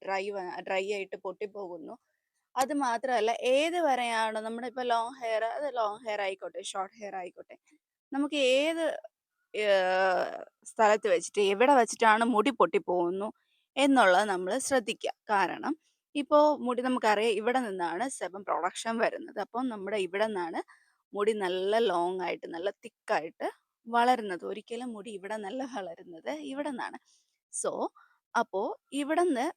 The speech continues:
നമുക്ക്, ആ, സെബം പ്രൊഡക്ഷൻ ചെയ്ത് മുടിയിൽ ഇങ്ങനെ നമ്മുടെ മുടിയുടെ തുമ്പ് വരെ ഇങ്ങനെ വരും. എന്നിട്ട് എവിടെയെങ്കിലും ഒരിടത്ത് വെച്ചിട്ട് ഇത് ലോക്ക് ആവും. അതായത് ആ ലോക്ക് ആവുന്ന ഭാഗത്ത്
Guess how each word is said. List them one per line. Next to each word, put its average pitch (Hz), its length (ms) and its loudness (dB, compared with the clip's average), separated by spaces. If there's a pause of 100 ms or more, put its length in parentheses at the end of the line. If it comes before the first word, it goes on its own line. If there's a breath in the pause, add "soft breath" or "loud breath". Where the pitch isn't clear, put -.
(120)
നമുക്ക്, 220 640 -4
ആ, 185 440 -2
സെബം 220 400 -2
പ്രൊഡക്ഷൻ 190 600 -2
ചെയ്ത് 190 420 -4
മുടിയിൽ 202 420 -2
ഇങ്ങനെ 196 540 -4
നമ്മുടെ 185 320 -8
മുടിയുടെ 190 460 -10
തുമ്പ് 226 240 -16
വരെ - 140 -10
ഇങ്ങനെ - 180 -16
വരും. 302 200 -4 (640)
എന്നിട്ട് 254 500 -4
എവിടെയെങ്കിലും 302 720 -2
ഒരിടത്ത് 247 420 -2
വെച്ചിട്ട് 170 300 -8
ഇത് 190 180 -4
ലോക്ക് 190 380 -8
ആവും. - 220 -14 (280)
അതായത് 185 540 -10 (640)
ആ 262 380 0 (140)
ലോക്ക് 233 480 0
ആവുന്ന 180 420 0
ഭാഗത്ത് 220 800 -8